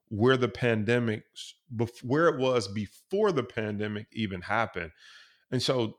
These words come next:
to that point, if you're a long-term investor, yes, you don't wanna be looking <laughs> at it every day. You don't want to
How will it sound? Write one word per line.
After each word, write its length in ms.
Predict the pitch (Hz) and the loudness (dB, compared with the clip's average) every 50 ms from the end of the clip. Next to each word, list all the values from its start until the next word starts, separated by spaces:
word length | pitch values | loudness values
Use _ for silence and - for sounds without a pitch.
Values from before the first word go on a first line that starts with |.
| _ - | _ -2
to 120 | - 147 | 0 2
that 300 | 135 165 165 135 101 - | 4 4 4 4 2 0
point, 320 | - - 175 180 156 139 - | -2 0 2 4 4 4 2
if 100 | 117 104 | 0 0
you're 140 | 151 180 156 | 2 4 4
a 40 | |
long-term 640 | 123 110 107 120 143 151 139 127 - 139 120 101 98 | 4 2 0 0 0 0 0 0 2 0 0 0 0
investor, 460 | 95 92 92 131 139 143 - - - | -2 -2 2 2 2 2 2 0 -4
yes, 300 | - 135 135 113 - - | -2 -2 -2 -2 -2 -4
you 180 | 120 117 107 104 - | -4 -6 -6 -6 -4
don't 300 | 147 127 143 147 147 147 | -4 -2 -2 -2 -2 -4
wanna 200 | 139 131 127 123 | -4 -2 -2 -2
be 140 | 113 117 110 | -2 -4 -2
looking 300 | 113 113 104 98 131 131 | -2 -2 0 0 0 2
<laughs> 20 | |
at 120 | 117 110 | 2 0
it 60 | 104 107 | 0 -2
every 240 | 107 104 101 104 | -2 -2 -2 -4
day. 240 | 98 98 101 101 101 104 | -4 -6 -8 -8 -8 -8
You 160 | 104 107 110 | -6 -6 -6
don't 380 | 101 - 123 123 127 127 131 127 | -6 -4 -2 -2 -2 -2 -4 -4
want 260 | 120 117 113 107 - | -2 -2 -2 -2 -4
to 440 | - - 113 107 107 104 101 98 | -6 -4 -2 0 0 0 0 -2